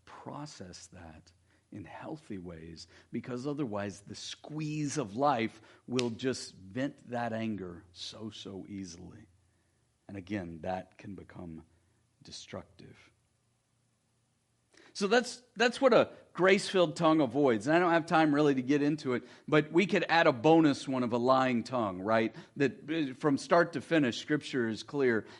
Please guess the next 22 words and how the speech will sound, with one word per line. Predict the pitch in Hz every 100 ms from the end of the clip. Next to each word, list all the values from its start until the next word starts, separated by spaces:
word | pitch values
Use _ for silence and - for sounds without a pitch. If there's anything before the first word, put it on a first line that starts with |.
| -
that, | 135 123 - -
that | 139
we're | 147
to |
be | 139
truth | 135 202 180
tellers, | 156 127 113 107
not | 131 127
lie | 120 117
tellers. | 110 113 92 82 82 104
And | 104
we'll, | 104
we'll | 113
get | 113 110
around | 101 101
to | 95
truth | - 107 -
telling | 98 90 90
in | 90
just | 92 -
a | -
second. | 107 110 110